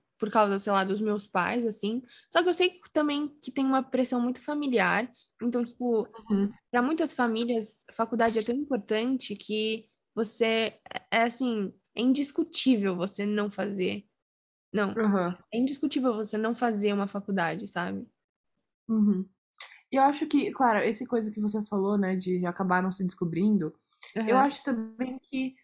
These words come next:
Speaker 2: não é, a gente também não pode, sabe, tem muito essa, eu acho que a gente tá meio que romantizando também. Eu acho que é muito importante a gente ir,
Speaker 1: Hum.
Speaker 2: se conhecer, sabe, ver o mundo. Mas a gente também não pode esperar uma grande revelação, tipo, "Nossa, agora sim." Talvez não aconteça. É aquele filme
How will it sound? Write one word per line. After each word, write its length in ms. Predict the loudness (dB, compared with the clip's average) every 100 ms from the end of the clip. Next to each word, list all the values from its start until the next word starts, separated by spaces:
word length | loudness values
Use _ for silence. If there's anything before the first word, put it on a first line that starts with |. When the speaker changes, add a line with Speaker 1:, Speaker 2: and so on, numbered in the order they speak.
| _ _ _ _
Speaker 2:
não 200 | -6 -2
é, 500 | 2 4 4 4 0 2
a 80 | 2
gente 120 | 4
também 180 | 2 2
não 100 | 4
pode, 240 | 4 4
sabe, 220 | 2 0 2
tem 120 | 0
muito 180 | 2 0
essa, 320 | 2 2 2
eu 140 | 2
acho 140 | 2 0
que 60 |
a 20 |
gente 60 | 0
tá 100 | 0
meio 160 | 0 0
que 140 | -2
romantizando 680 | -2 -2 0 2 2 2 0
também. 260 | 0 0
Eu 80 | 0
acho 160 | -4 -2
que 80 | 0
é 20 |
muito 220 | 0 0
importante 420 | -2 -2 0 0
a 40 | 2
gente 240 | 0 0
ir, 280 | -2 0 0
Speaker 1:
Hum. 20 |
Speaker 2:
se 160 | 0 -2
conhecer, 360 | 0 0 -2 -4
sabe, 240 | 0 0
ver 100 | 0
o 100 | 2
mundo. 260 | 2 2 -2 -8 -18 -18 -2
Mas 120 | 0
a 20 |
gente 100 | 0
também 120 | 0 0
não 80 |
pode 140 | 2 0
esperar 240 | 0 2
uma 160 | 4 4
grande 1200 | 4 4 6 6 6 6 6 6 4 2 4 6
revelação, 640 | 6 4 4 2 -2 -2
tipo, 160 | -2 0
"Nossa, 380 | 2 2 0 -2
agora 320 | 0 0 0
sim." 380 | -2 -2 -2 -2 -10 _ _
Talvez 200 | 2 2
não 100 | 4
aconteça. 480 | 0 2 2 2 0
É 20 |
aquele 220 | 0 0
filme 640 | 2 2 4 2 2 0